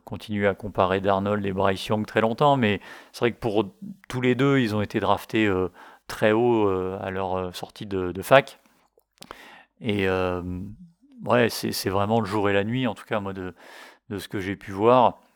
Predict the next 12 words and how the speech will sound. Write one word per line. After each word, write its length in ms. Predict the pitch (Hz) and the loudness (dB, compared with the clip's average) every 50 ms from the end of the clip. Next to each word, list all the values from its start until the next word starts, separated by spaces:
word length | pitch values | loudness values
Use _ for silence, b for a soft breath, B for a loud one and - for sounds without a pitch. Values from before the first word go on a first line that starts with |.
| b b b b _ _ _ _ _ _ _ - - - - | b b b b _ _ _ _ _ _ _ -20 -20 -18 -14
Et, 260 | - 113 110 107 104 | -10 -8 -6 -4 -2
euh, 300 | 101 98 98 95 95 90 85 B B B B B B | -2 -2 -2 -2 -2 -4 -6 B B B B B B
ce 100 | B - | B -16
qui 120 | - 113 104 | -12 -6 -4
m'a 140 | 104 101 | -4 -2
particulièrement, 1000 | 95 - 110 92 - - 107 - - 113 98 101 101 98 98 101 104 101 98 92 | 0 0 -2 -2 -2 -6 -14 -10 -8 -4 -2 0 0 -2 -2 -2 -4 -4 -4 -6
euh, 180 | 90 87 87 82 - _ _ _ _ _ _ _ _ _ _ _ - - | -8 -10 -12 -16 -18 _ _ _ _ _ _ _ _ _ _ _ -14 -12
euh, 100 | - - | -10 -6
marqué 400 | 110 107 101 - - - 117 107 | -4 -4 -4 -4 -6 -6 -4 -4
aussi, 280 | 101 92 - - 139 | -4 -6 -10 -12 -14
c'est 220 | - - - 120 98 | -14 -10 -8 -4 -2
la, 360 | 95 95 92 90 90 90 | 0 0 2 2 0 -2